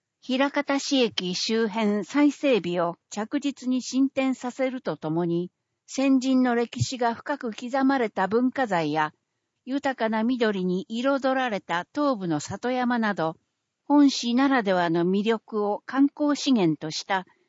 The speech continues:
にぎわい創出の取り組みを経済活性化につなげます。そして、二千二十五年、大阪・関西万博後の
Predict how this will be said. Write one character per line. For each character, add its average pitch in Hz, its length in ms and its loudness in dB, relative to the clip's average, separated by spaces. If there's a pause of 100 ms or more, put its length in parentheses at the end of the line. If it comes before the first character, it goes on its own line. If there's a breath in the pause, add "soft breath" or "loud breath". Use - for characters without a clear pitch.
(240 soft breath)
に 233 160 4
ぎ 294 160 8
わ 277 140 4
い 277 80 2
創 277 340 0
出 - 320 -4
の 254 140 4
取 240 240 -2
り - 20 -20
組 233 280 -2
み 226 60 -2
を 226 140 -2 (360)
経 285 280 0
済 202 300 0
活 - 260 -8
性 285 260 0
化 269 140 -4
に 254 160 2
つ - 160 -6
な 180 160 2
げ 170 140 2
ま 160 180 -2
す。 - 240 -16 (800)
そ 196 200 -6
し - 160 -6
て、 196 220 0 (400)
二 226 140 0
千 269 340 2
二 285 160 4
十 190 320 -2
五 170 180 0
年、 185 380 0 (380)
大 262 140 2
阪・ 277 380 -2
関 277 280 0
西 277 260 -2
万 277 240 0
博 233 280 -2
後 240 140 0
の 170 240 0